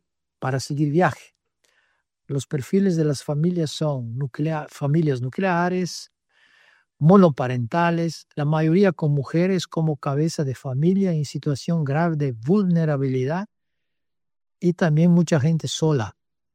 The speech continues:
Pocos alcanzan a ser beneficiados por procesos de retorno voluntario financiados por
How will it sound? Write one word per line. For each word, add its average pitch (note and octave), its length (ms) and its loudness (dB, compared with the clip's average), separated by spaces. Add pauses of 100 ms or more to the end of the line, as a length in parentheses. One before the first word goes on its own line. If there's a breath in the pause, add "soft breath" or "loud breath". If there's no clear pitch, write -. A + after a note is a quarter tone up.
(1400 soft breath)
Pocos A3+ 340 4
alcanzan G#3+ 600 4
a F3 80 2
ser A3 380 0
beneficiados F#3+ 960 0
por D#3+ 220 -4
procesos D#3 680 -6
de C3+ 140 -4
retorno E3+ 540 -2
voluntario C#3+ 680 -4
financiados D3+ 840 -4
por C3 300 -12